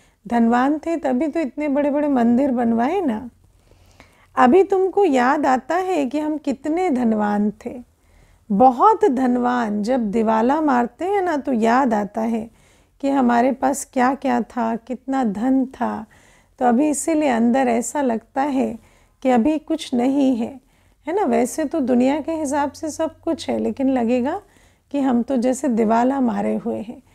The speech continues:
ये महसूसता क्यों आती? क्योंकि बहुत धनवान थे।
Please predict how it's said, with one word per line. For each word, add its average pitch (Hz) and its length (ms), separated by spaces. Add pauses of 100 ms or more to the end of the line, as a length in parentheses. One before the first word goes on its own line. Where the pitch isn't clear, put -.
(340)
ये 269 80
महसूसता 262 840
क्यों 320 300
आती? 214 300
क्योंकि 247 280
बहुत 254 380
धनवान 208 600 (140)
थे। 311 160